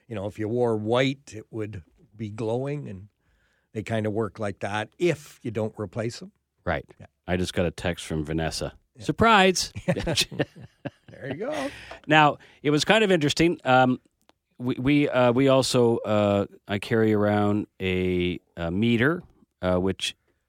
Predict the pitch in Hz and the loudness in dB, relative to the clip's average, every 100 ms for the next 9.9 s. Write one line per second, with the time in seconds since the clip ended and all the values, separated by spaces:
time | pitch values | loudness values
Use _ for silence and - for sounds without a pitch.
0 | - 92 101 95 98 92 - - 98 101 | -16 -4 -2 -2 -2 -4 -6 -8 -4 -2
1 | 117 - 85 87 85 87 87 85 80 90 | -2 -4 -6 -6 -8 -8 -6 -6 -4 -2
2 | 92 - 90 87 80 - _ 87 - 92 | -2 -2 -4 -4 -6 -12 _ -8 -6 -8
3 | - 87 87 - - _ _ _ _ - | -4 -4 -4 -6 -18 _ _ _ _ -6
4 | 85 87 90 90 87 87 - - 85 87 | -2 0 0 -2 -4 -6 -10 -8 -4 -4
5 | - 90 85 85 78 _ _ _ _ _ | -4 -2 -2 -2 -4 _ _ _ _ _
6 | 82 80 78 78 76 73 - _ _ _ | -8 -4 -4 -4 -6 -10 -14 _ _ _
7 | _ - 90 87 82 95 95 85 80 - | _ -2 0 0 0 2 2 2 -2 -4
8 | 80 78 85 - 85 85 82 82 - 98 | -4 -2 -4 -4 -2 -2 -6 -6 -2 0
9 | 95 90 95 92 90 107 139 151 | 0 -2 -2 -2 0 0 0 -2